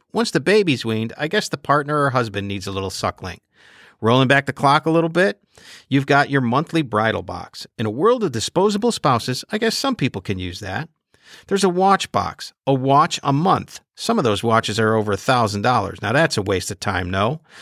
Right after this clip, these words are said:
There's a cologne box. That deal's gonna stink after a while if you don't burn your flesh or singe your eyes with it first. There's a fishing tackle box, a coloring book box that also comes with new age music C Ds. A tie box.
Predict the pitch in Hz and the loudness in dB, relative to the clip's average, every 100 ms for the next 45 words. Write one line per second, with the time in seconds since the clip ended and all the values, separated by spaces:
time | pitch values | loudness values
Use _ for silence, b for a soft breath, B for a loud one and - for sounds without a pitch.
0 | B - 196 202 208 190 196 165 113 92 | B -2 0 0 2 4 4 2 2 0
1 | - 160 170 - 127 98 107 98 - - | -2 0 0 2 2 2 -2 -4 -4 -2
2 | 104 98 98 - 104 98 98 120 156 - | -2 -2 -6 -4 -4 -2 -2 -2 -2 -4
3 | 98 95 - 107 104 101 92 - 107 117 | -2 -2 0 0 2 2 -2 0 2 2
4 | - - - 120 110 104 98 117 117 90 | 0 -4 -2 -2 0 0 2 2 0 -4
5 | 87 92 - 92 104 - _ B B B | -12 -14 -10 -8 -8 -10 _ B B B
6 | 156 165 180 - 180 127 104 110 95 95 | -2 0 0 0 0 0 0 -2 -2 -6
7 | 92 90 - - 143 - 165 151 123 98 | -10 -10 -8 -6 -4 0 2 4 2 0
8 | 104 - 107 92 - 107 110 139 - - | -4 -2 -2 -2 -2 -4 -2 -2 -2 -2
9 | 123 120 107 98 104 143 156 143 139 101 | -2 -2 -2 -4 0 2 4 2 0 -2
10 | 107 135 147 - 104 107 107 87 95 - | -2 0 -2 -4 -2 0 0 -2 -8 -20
11 | B B B B 151 202 208 147 107 - | B B B B -2 2 2 4 0 -2
12 | - - | -12 -20